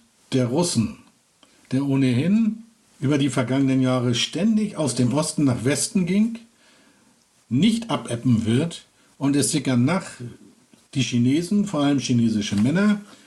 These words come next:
die im Zweifel dann noch dort russische Frauen heiraten und in gewisser Weise so eine Art, ja, man kann fast sagen, neues Volk, äh, produzieren, also so echte Sibirer, eben eine,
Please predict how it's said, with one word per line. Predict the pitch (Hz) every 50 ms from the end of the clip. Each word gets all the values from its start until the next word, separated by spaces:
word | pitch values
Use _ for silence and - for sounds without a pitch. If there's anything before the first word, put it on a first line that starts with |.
| - _ -
die | 135 131
im | 123 123
Zweifel | 123 - 143 143 143 - 139 131 113
dann | 104 127 127 139 143
noch | 151 143 117 117 -
dort | - 135 135 135 139 135 - - _ _ _ _ _ _ _ _ _ _
russische | - 147 127 120 135 107 117 120
Frauen | 117 110 120 127 131 147 160 156
heiraten | 151 170 175 170 170 170 170 175 175 202 202 202 - - _ _ _ _ _ _ _ _ _ _ _ _ _ _ -
und | - 143 139 131 120 - - - - - - _ _ _
in | - 131 135 127
gewisser | 117 117 127 123 127 135 123
Weise | 123 135 135 123 127
so | 123 127 135
eine | 135 127 123 120 120
Art, | 117 120 117 - - - _ _ _ - - - - - _ _ _ _
ja, | 143 160 165
man | 156 143 127
kann | 143 151 139
fast | - 147 131 120
sagen, | 135 139 135 127
neues | 123 120 117 117 117 117 -
Volk, | - - 127 139 143 - - _ _ -
äh, | 180 170 156 139 143 143 143 139 123
produzieren, | 123 - 147 139 143 139 - - - 147 147 143 143 135
also | 131 117 117 120
so | 113 120 -
echte | 147 135 120 -
Sibirer, | 117 107 117 113 - 113 117 123 135 135 156 170 175 175 170 - - _ - - _ _ _ _ _ _ _ -
eben | 120 123 131 135 120
eine, | 113 117